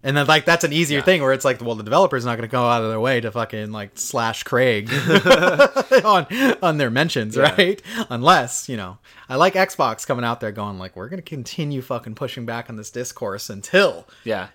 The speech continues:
Speaker 1: it improves."
Speaker 2: Yeah, they even said something, like, this week where it's like, oh, they quote retweeted that initial May tweet and just saying, "Hey, just one more time louder for the people in the back,"
Speaker 1: Yep.
Speaker 2: because it's just like, yep, playing games on easy is still playing games. Like,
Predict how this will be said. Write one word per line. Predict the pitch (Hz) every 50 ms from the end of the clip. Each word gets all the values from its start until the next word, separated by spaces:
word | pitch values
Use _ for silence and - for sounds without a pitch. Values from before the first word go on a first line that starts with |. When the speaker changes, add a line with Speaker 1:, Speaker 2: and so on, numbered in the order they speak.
| _ _
Speaker 1:
it | 135 135
improves." | 120 110 104 - - 123 101 82 -
Speaker 2:
Yeah, | 160 190
they | 175 160 165
even | 175 190 185 175
said | - 180 175 170
something, | - 170 160 180 165
like, | 160 160 156 139 127
this | 127 135 135 -
week | - 165 151 127 - -
where | 113 110
it's | 107 104 -
like, | 117 107 123
oh, | - 123 127 123 113 127 - _
they | - 117 139 135 131 - _ _
quote | - - 156 165 - -
retweeted | 165 151 147 - - 151 143 139
that | 135 127 120
initial | 113 117 123 120 - 143 123 117 113 110 90 _ -
May | 104 101 104 113 127
tweet | - - 107 95 95 92
and | 95 98
just | 98 98 -
saying, | 110 104 101 98
"Hey, | - 160 160 151 135
just | 127 127 127 - -
one | 131 135 147
more | 156 151 151
time | 151 - 156 147 139 135 123
louder | 120 117 120 117 113 104
for | - 113 104
the | 98
people | - - 104 98 - 98 95
in | 95
the | 95
back," | 90 - 98 107 107 87 - - -
Speaker 1:
Yep. | 104 90 87
Speaker 2:
because | 107 101 104
it's | 98 -
just | 107 - -
like, | 113 107 104 - _ - - - _ _ _
yep, | 113 110 - - - _ _ _ _
playing | - - 123 131 131
games | 143 147 147 143 151
on | 139 135
easy | 139 123 131 120
is | 110 -
still | - 120 104
playing | - 120 107 104 98
games. | 98 95 87 80 82 85 82 -
Like, | 101 87 82 80